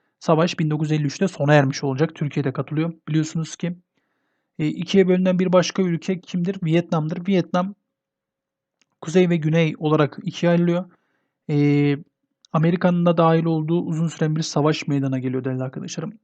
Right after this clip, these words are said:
Amerika burada oldukça, e, büyük kayıplar verecek Vietnam'da. E, savaşı Kuzey kazanıyor.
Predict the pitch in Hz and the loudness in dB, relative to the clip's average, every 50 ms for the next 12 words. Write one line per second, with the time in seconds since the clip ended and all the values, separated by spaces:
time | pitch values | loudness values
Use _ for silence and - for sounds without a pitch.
0 | _ - 160 147 147 139 135 - 143 127 131 127 123 143 160 185 - _ _ _ | _ -12 -8 -6 -6 -6 -6 -6 -8 -8 -8 -6 -4 -4 -4 -4 -4 _ _ _
1 | _ _ _ _ _ - 156 143 135 131 135 - - 160 160 165 - - _ _ | _ _ _ _ _ -10 -6 -6 -4 -4 -6 -2 2 2 2 2 0 -6 _ _
2 | _ _ - 143 139 135 131 127 127 127 127 - 147 147 151 156 - - 135 131 | _ _ -6 -4 -4 -2 -2 -2 -2 -4 -4 -2 0 0 0 0 0 0 0 0
3 | - - 139 139 139 139 131 127 139 131 - - 139 131 127 - 135 127 131 135 | 4 4 2 4 4 2 2 2 0 -4 -2 -2 -2 -2 -2 -2 -4 -4 -2 -2
4 | 165 196 - _ _ _ _ _ _ _ _ _ _ _ _ _ _ _ _ _ | -2 -4 -4 _ _ _ _ _ _ _ _ _ _ _ _ _ _ _ _ _
5 | - 147 139 - - - 170 165 151 - - 185 196 214 - - - 185 - - | -8 -8 -6 -2 2 4 6 6 6 4 2 0 0 -2 -2 -10 -14 -14 -10 -4
6 | - 147 160 165 156 156 151 135 139 135 135 151 170 185 | -2 2 4 4 4 2 0 -2 0 0 -2 -2 -4 -4